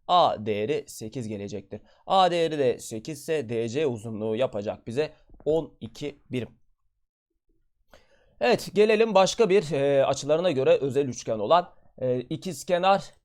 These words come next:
dik üçgen. İkizkenar dik üçgen. Hop. Şöyle diyelim. Hah, ikizkenar dik üçgen.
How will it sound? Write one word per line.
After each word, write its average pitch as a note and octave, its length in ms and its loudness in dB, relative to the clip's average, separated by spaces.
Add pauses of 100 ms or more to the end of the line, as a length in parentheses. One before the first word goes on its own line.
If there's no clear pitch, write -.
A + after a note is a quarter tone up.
dik - 340 -10
üçgen. C3+ 320 -8 (180)
İkizkenar B2 680 -6
dik G#2+ 180 -12
üçgen. - 300 -14 (400)
Hop. B2+ 220 -10 (840)
Şöyle - 360 -20
diyelim. G2+ 360 -18
Hah, - 120 -18 (220)
ikizkenar A#2 500 -8
dik - 120 -18
üçgen. - 220 -18